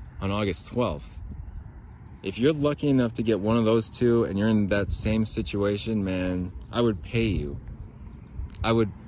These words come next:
I would pay you after I pay my Verizon bill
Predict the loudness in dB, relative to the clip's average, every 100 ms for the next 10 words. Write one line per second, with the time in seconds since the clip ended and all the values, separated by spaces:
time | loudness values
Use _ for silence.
0 | -16 -16 -16 -16 -14 -2 0 -2 -4 0
1 | 2 4 6 8 8 4 -2 -10 -16 -16
2 | -12 0 0 2 2 2 0 0 4 4
3 | 4 4 4 2 2 0 0 -2 -2